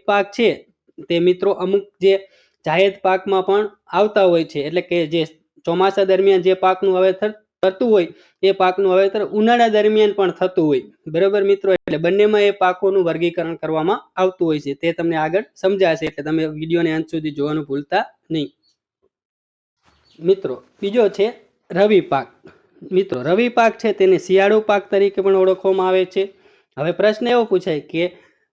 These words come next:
રવિ પાક કોને કહેવાય? તો મિત્રો શિયાળામાં લેવામાં આવતા પાકને રવિ પાક તરીકે ઓળખવામાં આવે છે. હવે રવિ પાકનું વાવેતર, વાવણી ક્યારે કરવામાં આવે? તો ઓક્ટોબર નવેમ્બર માસ દરમિયાન રવિ પાકની વાવણી, વાવેતર થાય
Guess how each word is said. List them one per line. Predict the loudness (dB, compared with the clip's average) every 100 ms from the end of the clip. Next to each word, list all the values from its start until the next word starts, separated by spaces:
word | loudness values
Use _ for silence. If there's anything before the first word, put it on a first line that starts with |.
| -8
રવિ | -2 0 2
પાક | 2 0 2
કોને | 2 2 0
કહેવાય? | -4 -6 -8 -4
તો |
મિત્રો | 0 2 0
શિયાળામાં | -8 -4 2 4 4 4 2
લેવામાં | 4 4 4 2
આવતા | 2 -2 -2 0
પાકને | 0 0 0 -2
રવિ | -2 -4
પાક | -2 -4 -4
તરીકે | -8 -8 -8
ઓળખવામાં | -8 -8 -10 -10 -8 -8
આવે | -6 -6 -8 _ _ -12
છે. | -12 -12 _ _ _
હવે | -8 -4
રવિ | -2 -2
પાકનું | 0 -2 0 0 2
વાવેતર, | 2 2 0 -4 -6 -10
વાવણી | -2 2 2 2
ક્યારે | 0 0 2
કરવામાં | 2 0 -4 -4 -8
આવે? | -12 -16 _ _ _ _ -8
તો | -4 -2
ઓક્ટોબર | -2 0 0 2 2
નવેમ્બર | 4 4 4 2 2
માસ | 2 0 -2
દરમિયાન | -2 2 4 2 0 _ _ _ -2
રવિ | 0 0
પાકની | 2 0 2 2
વાવણી, | 2 2 2 2 0
વાવેતર | -4 0 0 0 -2
થાય | -2 -4 -2 -2